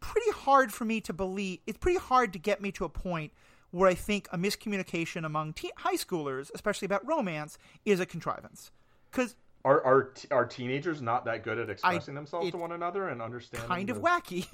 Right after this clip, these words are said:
Speaker 2: perspectives
Speaker 1: Um,
Speaker 2: of others?
Speaker 1: and, and social
Speaker 2: Weird.
Speaker 1: media can make it much
Speaker 2: Weird.
Speaker 1: worse. Not that it was a, you know,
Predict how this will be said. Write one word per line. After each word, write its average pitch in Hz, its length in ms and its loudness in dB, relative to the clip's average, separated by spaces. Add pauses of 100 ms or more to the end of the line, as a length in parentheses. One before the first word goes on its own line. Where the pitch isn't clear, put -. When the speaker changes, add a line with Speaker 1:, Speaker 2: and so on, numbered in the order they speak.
Speaker 2:
perspectives 214 140 -4 (180)
Speaker 1:
Um, - 80 -6
Speaker 2:
of - 300 -14
others? 208 120 -12
Speaker 1:
and, 226 140 -4 (260)
and 214 160 0
social 160 300 6
Speaker 2:
Weird. 185 60 4
Speaker 1:
media 180 200 2
can 214 140 -2
make 220 140 0
it 269 100 -6
much 233 220 0
Speaker 2:
Weird. 392 100 -4
Speaker 1:
worse. - 300 -4
Not 175 120 -6
that 185 60 0
it - 20 2
was 175 120 0
a, 185 80 -4 (260)
you 185 100 -10
know, 156 160 -6